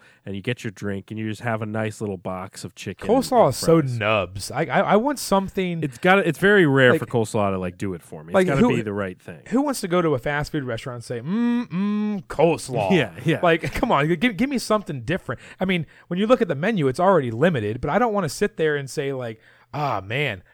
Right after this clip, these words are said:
Speaker 2: can't wait to have some of this coleslaw on the side of my
Speaker 1: Yeah.
Speaker 2: chicken."
Speaker 1: No, that's
Speaker 2: Like,
Speaker 1: why you gotta
Speaker 2: give me
Speaker 1: sub it
Speaker 2: something
Speaker 1: out.
Speaker 2: better. I mean,
Speaker 1: You
Speaker 2: I need
Speaker 1: sub it
Speaker 2: mashed
Speaker 1: out,
Speaker 2: potatoes or something.
Speaker 1: you get the extra Texas toast, and, like, that's always the move. So you get two big old pieces of <laughs> Texas toast,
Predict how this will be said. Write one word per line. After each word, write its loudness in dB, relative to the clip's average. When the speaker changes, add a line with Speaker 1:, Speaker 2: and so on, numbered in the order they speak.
Speaker 2:
can't -6
wait -2
to -6
have -2
some -2
of -2
this -4
coleslaw 2
on -4
the -6
side 0
of 2
my 0
Speaker 1:
Yeah. -6
Speaker 2:
chicken." -2
Speaker 1:
No, 2
that's 6
Speaker 2:
Like, 2
Speaker 1:
why 6
you 4
gotta 2
Speaker 2:
give 2
me 2
Speaker 1:
sub 4
it -2
Speaker 2:
something 0
Speaker 1:
out. -12
Speaker 2:
better. -2
I -10
mean, -6
Speaker 1:
You 2
Speaker 2:
I 2
need -2
Speaker 1:
sub 6
it 10
Speaker 2:
mashed 8
Speaker 1:
out, 4
Speaker 2:
potatoes 0
or -12
something. -2
Speaker 1:
you -2
get -4
the 0
extra 2
Texas -6
toast, -4
and, -10
like, -6
that's -4
always -4
the -12
move. -8
So -12
you -8
get -8
two -4
big -4
old -2
pieces -6
of -10
<laughs> -10
Texas -10
toast, -14